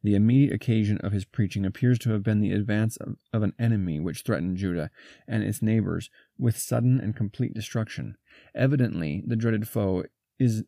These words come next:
not their old masters, the Assyrians, nor their allies, the Egyptians, but the barbarous Scythians,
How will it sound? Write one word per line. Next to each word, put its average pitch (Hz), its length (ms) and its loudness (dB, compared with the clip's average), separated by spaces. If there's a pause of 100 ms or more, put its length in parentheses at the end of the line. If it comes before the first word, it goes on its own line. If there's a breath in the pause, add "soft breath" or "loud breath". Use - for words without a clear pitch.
(100)
not 123 460 2
their 110 180 -2
old 107 220 0
masters, 104 500 -2
the 92 100 -2
Assyrians, 104 600 -2
nor 107 160 -2
their 95 160 -4
allies, 110 480 -4 (320 soft breath)
the 101 100 0
Egyptians, 117 600 -2 (300 soft breath)
but 117 260 0 (160)
the 127 100 0
barbarous 123 640 0
Scythians, - 680 -6